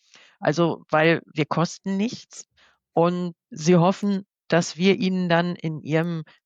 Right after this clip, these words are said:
Streit dann zur Seite stehen. Aber das sind die Fälle, die wir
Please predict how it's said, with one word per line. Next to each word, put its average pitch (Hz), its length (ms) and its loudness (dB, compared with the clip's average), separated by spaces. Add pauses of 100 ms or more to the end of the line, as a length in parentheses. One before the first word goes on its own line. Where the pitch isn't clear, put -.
(240)
Streit - 600 -2
dann 170 300 -4
zur - 180 -4
Seite 151 400 0
stehen. 139 500 -4
Aber 147 240 0
das 170 220 -2
sind 175 160 -4
die 175 100 -4
Fälle, 165 340 -2
die 156 200 -10
wir 160 140 0